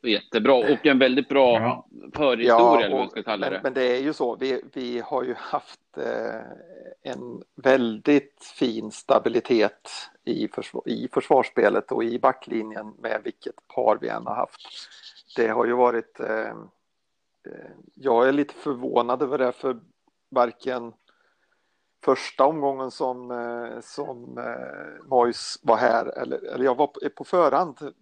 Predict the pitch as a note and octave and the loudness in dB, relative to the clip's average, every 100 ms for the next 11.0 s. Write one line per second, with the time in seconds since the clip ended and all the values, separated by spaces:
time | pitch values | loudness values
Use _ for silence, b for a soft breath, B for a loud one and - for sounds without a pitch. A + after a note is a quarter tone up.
0 | - C#3+ C#3+ C#3 D3 - E3+ E3+ E3+ D#3 | -20 -10 -8 -6 -8 -6 -6 -6 -4 -4
1 | C3 A#2+ B2+ - B2 B2 A#2 - _ _ | -6 -6 -6 -6 -6 -6 -6 -10 _ _
2 | _ _ _ _ - A#2 C3 C3 B2+ C#3+ | _ _ _ _ -14 -10 -6 -6 -2 -4
3 | C#3+ - C#3 D3 C#3+ C#3 E3 - - D#3+ | -4 -6 -4 -2 -4 -6 -6 -6 -4 -4
4 | - - - - C#3+ - - A#2+ - B2 | -4 -8 -8 -6 -6 -4 -2 -2 -2 2
5 | B2 C3+ C#3+ - B2+ C3 - - - - | 2 2 -4 0 2 2 -2 -8 -8 -2
6 | C3+ C#3 D#3 C#3+ C#3+ D#3 D3 - D#3 D3+ | 0 0 0 0 0 0 0 -2 -8 -2
7 | C#3+ - - _ _ _ - C#3+ D#3+ F3+ | -2 -2 -4 _ _ _ 0 2 2 -2
8 | F3 D#3+ E3+ G3 D#3+ D3+ B2 A2+ G2 b | 0 2 2 2 2 0 -2 -6 -10 b
9 | b b b b b b b - B2 A#2+ | b b b b b b b -2 0 2
10 | - C#3+ - B2 D3+ D3+ - G#2+ G#2 - | 0 -4 -2 0 2 0 0 -4 -4 -16